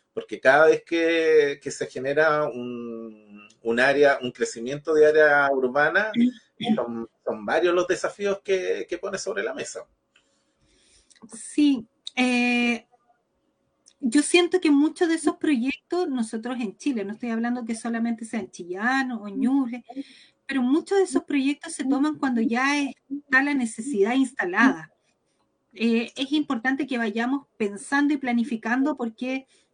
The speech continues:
Speaker 2: la situación que hoy día se vive en Las Mariposas, la situación que se vive, eh, camino a, a La Emanuel, a Barcelona,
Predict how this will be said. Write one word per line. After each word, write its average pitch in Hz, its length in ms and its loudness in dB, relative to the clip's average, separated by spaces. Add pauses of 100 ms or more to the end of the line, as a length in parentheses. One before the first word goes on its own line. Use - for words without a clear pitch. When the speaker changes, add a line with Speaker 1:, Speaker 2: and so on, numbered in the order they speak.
Speaker 2:
la 226 160 0
situación 220 460 -2
que 320 80 -2
hoy 294 80 2
día 294 160 0
se 302 140 -4
vive 285 200 2
en 277 60 0
Las 269 120 0
Mariposas, 254 800 -2
la 220 80 -4
situación 220 400 -4
que 277 80 -4
se 262 140 -10
vive, 269 380 -2 (380)
eh, 208 300 0
camino 247 440 2
a, 220 460 2
a 202 580 -6
La 220 100 2
Emanuel, 240 600 2
a 240 40 0
Barcelona, 285 960 0